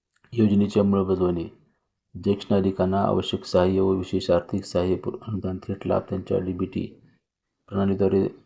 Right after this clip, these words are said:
अदा करण्याकरता सामाजिक न्याय व विशेष सहाय्य विभाग अं-, मंत्रालय आयुक्त, समाज कल्याण विभाग पुणे आणि जिल्हा स्तरावर अंमलबजावणी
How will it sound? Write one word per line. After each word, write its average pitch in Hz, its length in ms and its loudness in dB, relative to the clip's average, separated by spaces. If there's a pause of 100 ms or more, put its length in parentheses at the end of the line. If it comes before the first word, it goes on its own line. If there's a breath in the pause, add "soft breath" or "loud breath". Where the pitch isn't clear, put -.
अदा 98 200 2
करण्याकरता 92 680 -2 (140)
सामाजिक 95 500 -2
न्याय 95 200 0
व 98 140 4
विशेष 92 340 -4
सहाय्य 92 300 2
विभाग 92 400 0
अं-, 95 120 -2 (240)
मंत्रालय 98 400 -2
आयुक्त, 98 500 -2 (760)
समाज 98 240 2
कल्याण 98 320 2
विभाग 98 280 2 (140)
पुणे 92 220 2 (120)
आणि 104 580 0
जिल्हा 98 440 -2
स्तरावर 92 380 -2 (160)
अंमलबजावणी 92 640 0